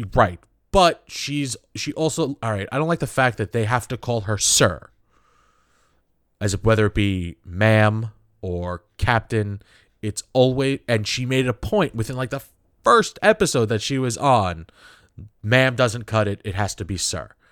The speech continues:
Like, that's, that's how they, they set this character up, and I'm like, "Ah, you know, that's not, that doesn't fit with the rest of the show." But she has played her part throughout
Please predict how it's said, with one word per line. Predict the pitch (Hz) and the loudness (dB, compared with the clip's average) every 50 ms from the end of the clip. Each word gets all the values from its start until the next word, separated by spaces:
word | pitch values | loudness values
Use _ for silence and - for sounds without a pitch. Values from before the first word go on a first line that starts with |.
| _ _ _ _ - | _ _ _ _ -6
Like, | 107 107 - | -6 -4 -2
that's, | - 143 139 135 - - | -2 -2 -2 -2 -4 -8
that's | - - - 143 147 - | -10 -4 0 2 2 2
how | - 165 151 | 2 -2 -2
they, | 139 113 95 - _ | -2 -4 -6 -8 _
they | - 110 101 - _ | -6 -6 -6 -6 _
set | - - - - - - 147 147 151 - _ _ _ _ - - _ _ - | -10 -8 -8 -6 -2 2 2 2 2 2 _ _ _ _ -20 -20 _ _ -2
this | 135 131 - | 0 0 0
character | - - 143 131 131 131 120 - 131 - | 0 -4 -4 -2 -2 -4 -4 -6 -6 -2
up, | - 147 147 - | 0 0 0 0
and | 127 123 | -2 -4
I'm | 120 | -4
like, | 127 127 - - | -4 -6 -8 -8
"Ah, | 113 113 113 110 113 - _ - | -6 -4 -4 -4 -4 -6 _ -18
you | 80 113 117 | -14 -10 -8
know, | 101 98 95 | -8 -6 -6
that's | 87 113 117 - - | -4 -6 -6 -6 -4
not, | 127 123 123 - - - _ - - - _ | -4 -2 -2 -2 -4 -10 _ -20 -20 -12 _
that | - 120 131 127 - | 0 2 2 2 2
doesn't | 143 127 113 127 - | -2 -4 -4 -6 -10
fit | - - - - - 139 - - - - | -12 -16 -6 0 0 0 0 0 -6 -10
with | 101 101 - | -8 -6 -4
the | 107 | -2
rest | 104 120 117 - - 120 | 0 0 0 0 -2 -8
of | 104 90 | -8 -6
the | 101 92 | -6 -6
show." | - - 120 117 120 143 175 185 165 _ _ _ _ _ _ - - _ _ _ _ _ | -4 -2 -2 0 0 0 -2 -4 -8 _ _ _ _ _ _ -20 -20 _ _ _ _ _
But | - 135 131 - - | 2 2 2 2 0
she | - - - - 151 160 165 165 160 151 147 - - _ _ _ _ _ - | -4 -4 -4 -4 -4 -6 -6 -8 -8 -8 -10 -12 -14 _ _ _ _ _ -6
has | - 131 131 120 | -2 -2 -2 -2
played | - - - 143 139 139 120 107 | -4 -6 -4 -2 -2 0 0 0
her | 117 123 117 | -2 -2 -2
part | - - - - 165 165 139 110 101 _ - - - - _ _ | -2 -6 -4 0 2 2 2 2 0 _ -12 -18 -18 -20 _ _
throughout | - - - 113 123 117 113 107 - | -10 -6 -2 0 0 2 0 -2 -4